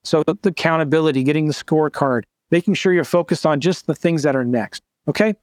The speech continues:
cool. So th-, all of that is kind of an intro to what <laughs> I'm gonna be talking about here in the mind map.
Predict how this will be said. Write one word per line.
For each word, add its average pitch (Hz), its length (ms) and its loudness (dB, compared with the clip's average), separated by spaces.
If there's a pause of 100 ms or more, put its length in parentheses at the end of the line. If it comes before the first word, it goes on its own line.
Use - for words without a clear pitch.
cool. 165 200 2 (220)
So 175 140 0
th-, 160 180 -6
all 320 260 4
of 196 100 0
that 143 200 2
is 165 120 -2
kind 262 180 0
of 214 80 2
an 190 80 2
intro 165 480 0 (260)
to 160 100 2
what 165 220 0
<laughs> - 0 -
I'm 220 80 2
gonna 175 140 2
be 165 120 0
talking 151 360 0
about 143 180 2
here 147 300 2 (340)
in 147 120 2
the 139 60 2
mind 147 340 2
map. 123 220 0